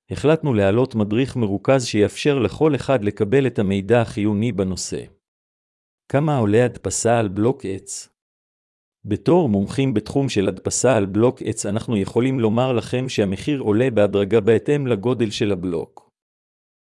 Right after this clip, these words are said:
אנחנו קונים בדרך כלל סט של בלוקים ומעניקים כל בלוק למישהו אחר. שילמנו לא מזמן על סט של עשר בלוקים בגודל עשר אקס עשר כף,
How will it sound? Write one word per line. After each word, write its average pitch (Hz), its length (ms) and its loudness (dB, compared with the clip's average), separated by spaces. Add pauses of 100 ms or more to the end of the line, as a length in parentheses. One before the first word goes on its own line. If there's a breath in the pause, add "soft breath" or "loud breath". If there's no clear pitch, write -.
(120)
אנחנו 131 360 -2
קונים 113 420 0
בדרך 120 440 0
כלל 131 180 4
סט 135 300 0
של 104 180 -2
בלוקים 135 600 0
ומעניקים 110 640 -2
כל 147 320 2
בלוק 127 320 0
למישהו 120 480 -2
אחר. 62 420 -6 (1000)
שילמנו 113 640 2
לא 117 160 2
מזמן 117 420 0
על 98 100 0
סט 123 260 -2
של 104 200 -2
עשר 107 260 0
בלוקים 110 480 0
בגודל 104 420 0
עשר 127 260 -2
אקס - 200 -6
עשר 98 280 -2
כף, - 460 -4